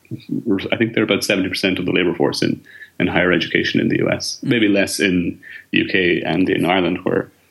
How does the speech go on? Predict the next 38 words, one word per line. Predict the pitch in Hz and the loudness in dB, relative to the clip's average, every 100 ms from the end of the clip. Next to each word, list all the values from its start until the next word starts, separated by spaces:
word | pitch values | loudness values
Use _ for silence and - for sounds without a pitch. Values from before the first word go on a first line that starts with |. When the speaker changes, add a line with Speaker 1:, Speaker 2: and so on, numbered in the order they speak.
| _ _ | _ _
Speaker 1:
I | 95 92 | -2 0
work, | 90 87 - - - _ _ - | 0 -2 -8 -18 -20 _ _ -2
but | 208 - - - 104 95 - | -2 -2 -4 -2 0 -2 -2
beginning | 113 110 95 90 | 0 2 2 2
to | 90 | 0
increase. | 85 95 - - - _ | 2 0 -2 -8 -16 _
So | - 110 | -2 0
that's | 110 | 0
just | - 87 | 0 0
one | 95 | 2
example, | 87 87 85 85 90 - - | 2 0 -2 0 0 -2 -4
and | 98 90 | 0 2
I, | 90 - | 2 0
I | 98 | 0
see | - | 0
it | 92 95 | -2 -2
happening | - 90 95 85 90 | -4 -2 0 0 0
in | 85 - | 0 0
other | 90 92 90 - _ _ - | -2 0 -2 -6 _ _ -2
fields | 85 82 | 0 0
of | 80 | 0
work | - - - | 0 -4 -2
too. | - 90 - - | -2 -2 -6 -12
Speaker 2:
Mm-hmm. | - 120 110 | -10 -6 -4
Speaker 1:
Um, | 87 80 80 - - - _ _ | -2 0 -2 -4 -10 -20 _ _
in, | - 82 87 - | -2 0 0 0
in | 95 90 | 0 2
legal | - 82 | 2 0
work, | 71 90 - - - - | 0 -2 -4 -16 -8 -2
there's | - | 0
a | 82 87 - - - _ _ | 0 0 -4 -10 -20 _ _
increasing | 101 90 - 98 95 90 | 0 0 0 0 0 2
reliance | 90 87 85 85 - | 2 4 4 2 0
on | 87 85 | 0 2
these | 87 | 0
kind | - - | 0 -2
of | |
short-term, | - 85 - - - | 0 0 0 -2 -2